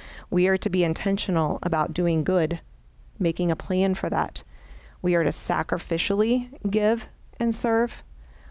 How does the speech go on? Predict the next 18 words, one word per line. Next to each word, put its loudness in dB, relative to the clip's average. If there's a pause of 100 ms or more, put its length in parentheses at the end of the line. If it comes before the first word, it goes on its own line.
(120)
We 4
don't 4
do 4
it 2
just -2
when 2
it's 0
convenient 2
to 0
us. -2 (300)
We 2
don't 2
do 4
it 2
when 2
it's -4
just -2
easy, 0